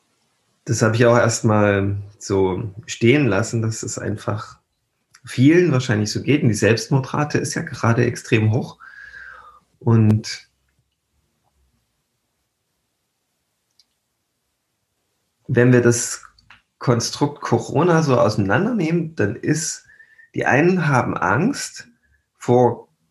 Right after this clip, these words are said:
einem gefährlichen Virus, der alle dahin rafft und sehnen quasi der Impfung entgegen und können's kaum erwarten. Und auf der anderen Seite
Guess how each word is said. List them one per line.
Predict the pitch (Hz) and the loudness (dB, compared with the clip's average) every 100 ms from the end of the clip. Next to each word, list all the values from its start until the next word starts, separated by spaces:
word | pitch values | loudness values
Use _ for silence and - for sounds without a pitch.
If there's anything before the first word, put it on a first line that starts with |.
| _ _ | _ _
einem | - 113 | -4 -2
gefährlichen | 117 - 113 113 110 113 | 0 2 2 2 0 -2
Virus, | - 151 170 269 - - - | 0 0 0 -2 -4 -10 -4
der | 113 110 | -2 0
alle | 101 117 | 2 2
dahin | 107 113 156 | 2 2 0
rafft | 226 117 165 165 - | 0 0 -2 -4 -10
und | - 117 | -6 -6
sehnen | - 120 165 156 151 | 2 2 4 0 -2
quasi | - - 113 165 147 147 - - - _ - | -4 -2 -2 -2 -4 -6 -8 -20 -20 _ -2
der | 120 | 2
Impfung | 170 214 - 151 | 2 0 0 -2
entgegen | - 107 - 110 147 294 - _ _ _ _ _ - _ - | -2 -4 -2 0 2 0 -2 _ _ _ _ _ -20 _ -8
und | - 123 120 - - - | -2 0 0 -4 -14 -2
können's | - 151 | 0 0
kaum | - 143 | 0 0
erwarten. | 107 113 165 147 160 - _ _ _ _ _ _ _ | 0 0 -2 -4 -6 -8 _ _ _ _ _ _ _
Und | - | -4
auf | - 127 | -2 0
der | 123 - | 0 0
anderen | 156 196 156 | 0 0 0
Seite | 123 123 147 - 175 175 | 2 2 0 -4 -8 -10